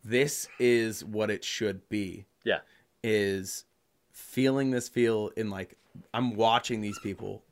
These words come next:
Speaker 1: on stage for the first time and just being engulfed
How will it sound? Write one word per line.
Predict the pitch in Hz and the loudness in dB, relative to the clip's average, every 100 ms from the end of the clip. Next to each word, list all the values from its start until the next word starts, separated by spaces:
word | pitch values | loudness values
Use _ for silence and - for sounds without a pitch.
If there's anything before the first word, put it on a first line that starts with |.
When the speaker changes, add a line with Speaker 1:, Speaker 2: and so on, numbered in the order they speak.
| - | -4
Speaker 1:
on | 110 113 | -2 -2
stage | 113 113 101 95 | -2 -2 -2 -4
for | - | -8
the | 98 | -10
first | - 110 101 | -4 -4 -2
time | 107 95 95 92 | -6 -6 -8 -10
and | |
just | 95 - | -10 -10
being | 110 104 101 - - | -8 -8 -10 -12 -10
engulfed | 110 101 - 110 98 87 - - | -8 -8 -6 -2 -2 -4 -14 -20